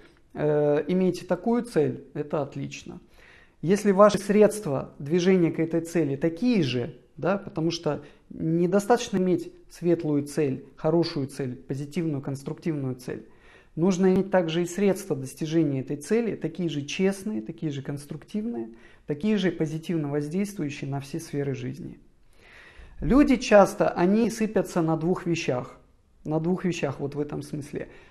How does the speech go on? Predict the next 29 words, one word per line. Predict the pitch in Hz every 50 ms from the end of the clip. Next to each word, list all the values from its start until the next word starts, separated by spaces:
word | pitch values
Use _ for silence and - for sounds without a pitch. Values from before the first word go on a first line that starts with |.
| _ -
Они | - 170 175 196 220 226 226
либо | 196 214 220 190 190
выбирают | 196 180 165 185 175 180 190 196 196 180 165 - - - - - - -
часто | - - 180 170 170 - 175
деструктивные | 147 151 165 160 - - 180 180 - 226 220 208 180 151 139
цели, | 143 - - 135 123 120 127 127 - - - - - - - - - - - - - - -
а, | - 151 147 147 143 143 139
то | - 180
есть | 180 180 -
они | 196 196 214 220 214
часто | 214 - 208 190 196 - 185
не | 180 180 185
понимают, | 175 190 190 196 202 208 202 180 151 143
что | - - - 139
цель, | 143 - - 247 269
которую | - 175 - 185 175 170 170 165 165 -
они | 170 170 170
хотят | 165 - 170 170 - 175 160 147
достичь, | 165 165 165 - - 269 247 - - - - - - -
а, | - - 175 185 -
да, | 214 180 185 233 240 214 185 170
эта | 170 170 -
цель, | 185 - - 220 220 190
она | 175 180 180 185
может | 185 185 165 170 165
быть | 180 175 -
хороша | - 190 185 185 175 - - 185
для | 160 151 160 170
них, | 180 185 180 156 131 - - -